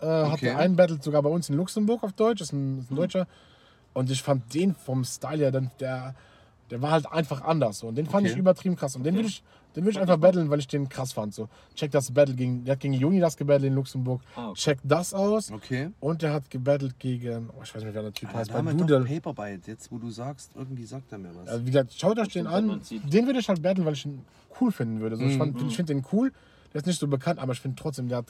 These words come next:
Speaker 1: gar nicht den Respekt bekommen damals, den er verdient hat. So.
Speaker 2: Okay.
Speaker 3: Okay.
Speaker 2: Und er hat aufgehört oder macht er
Speaker 1: Ähm,
Speaker 2: noch was? Oder?
Speaker 1: keine Ahnung, ich glaub, das letzte Battle von dem war wirklich das in Luxemburg.
Speaker 2: Mhm.
Speaker 1: Danach hab ich den nochmal geschrieben, so.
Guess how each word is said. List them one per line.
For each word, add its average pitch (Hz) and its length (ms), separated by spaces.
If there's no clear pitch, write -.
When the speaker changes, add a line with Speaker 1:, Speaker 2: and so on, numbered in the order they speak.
Speaker 1:
gar 147 220
nicht 135 160
den 127 100
Respekt 123 340
bekommen 123 240
damals, 123 260
den 120 80
er 110 80
verdient 117 320
hat. 110 140
So. 113 100
Speaker 2:
Okay. 98 340
Speaker 3:
Okay. 101 100
Speaker 2:
Und 110 120
er 123 80
hat 107 100
aufgehört 220 560
oder 156 160
macht 139 100
er 135 200
Speaker 1:
Ähm, 135 100
Speaker 2:
noch 127 80
was? 185 240
Oder? 117 160
Speaker 1:
keine 165 180
Ahnung, 143 120
ich 117 60
glaub, 135 120
das 135 120
letzte 185 240
Battle 214 220
von 160 160
dem 156 120
war 135 120
wirklich 170 180
das 135 160
in 120 80
Luxemburg. 214 640
Speaker 2:
Mhm. 113 380
Speaker 1:
Danach 151 200
hab 156 120
ich 135 60
den 135 100
nochmal 127 200
geschrieben, 214 460
so. 185 420